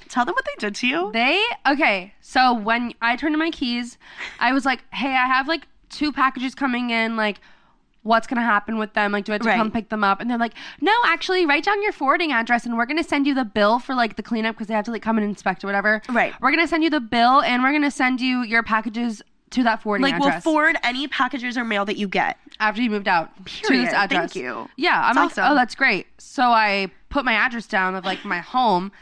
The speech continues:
Speaker 2: And, um, because for some reason, like, they weren't letting us put, like, our next apartment num-,
Speaker 1: Which is
Speaker 2: number
Speaker 1: weird
Speaker 2: down.
Speaker 1: because that is my forwarding address. Like, if you ship anything that needs to get to me to Pennsylvania,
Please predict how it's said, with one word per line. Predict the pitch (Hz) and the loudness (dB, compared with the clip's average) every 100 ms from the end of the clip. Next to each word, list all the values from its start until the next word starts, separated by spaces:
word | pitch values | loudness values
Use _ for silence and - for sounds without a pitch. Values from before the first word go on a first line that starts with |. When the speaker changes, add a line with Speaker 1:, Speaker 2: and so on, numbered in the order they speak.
| - - _ _ _ | -20 -20 _ _ _
Speaker 2:
And, | 233 233 226 226 233 - | -2 0 2 0 -2 -2
um, | 233 220 214 190 190 196 | 2 2 2 -2 -8 -8
because | 240 269 | -6 -4
for | 247 | -4
some | 247 247 | -2 -2
reason, | 254 240 262 | -2 -4 -4
like, | 240 208 | -4 -4
they | 214 202 | -4 -2
weren't | 202 190 | -2 -2
letting | 202 202 208 - | -4 -4 -8 -6
us | 202 - | -8 -6
put, | - 180 | -4 -2
like, | 190 | 0
our | 185 170 165 | 0 0 -2
next | 180 175 - | -6 -6 -8
apartment | - 170 151 220 226 - - | -6 -4 -2 -4 -4 -8 -6
num-, | 233 | -2
Speaker 1:
Which | 240 | 0
is | 247 196 - | -2 -6 -10
Speaker 2:
number | 208 | -4
Speaker 1:
weird | 220 220 | 0 2
Speaker 2:
down. | 240 226 | 2 2
Speaker 1:
because | 226 214 | 0 0
that | 214 208 | 0 0
is | 208 190 | -2 -2
my | 196 127 170 | -4 -2 -2
forwarding | - 277 285 285 | 0 0 0 0
address. | 277 277 320 339 240 | 0 2 0 0 -4
Like, | 214 - | -8 -4
if | 226 | -2
you | 247 240 226 - - _ | -2 -2 -4 -8 -18 _
ship | - - 285 - | -8 0 0 2
anything | 220 247 269 254 | 0 0 0 -2
that | 233 - _ | -4 -8 _
needs | 214 233 - | -4 -4 -4
to | 226 | -6
get | 190 | -4
to | 226 | -4
me | 196 | -2
to | 196 | -4
Pennsylvania, | - 202 196 190 151 190 214 285 | -2 -4 -2 -6 -4 -2 0 0